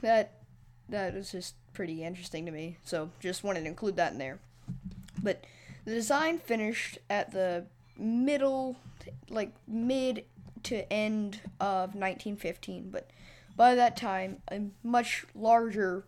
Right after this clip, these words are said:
much better, uh, design, which was called the Big Willie, or Mark One tank, had a much, much more, was a much, much more effective design, and had already been developed, which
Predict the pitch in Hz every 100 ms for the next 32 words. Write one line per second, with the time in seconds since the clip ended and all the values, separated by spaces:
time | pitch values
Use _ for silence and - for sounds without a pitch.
0 | - 214 214 233 - 196 180 180 - 185
1 | 175 190 180 175 180 190 175 - - -
2 | 175 - 185 180 180 175 185 175 170 -
3 | 156 - 160 165 170 170 226 190 214 -
4 | - - - - - - - - 202 180
5 | - 180 185 - - - - 208 247 294
6 | 247 220 202 214 196 185 - 208 214 220
7 | - 196 190 196 185 185 - 190 190 185
8 | 185 180 175 185 - 180 185 190 190 185
9 | 175 180 214 196 175 - - - - 175
10 | - -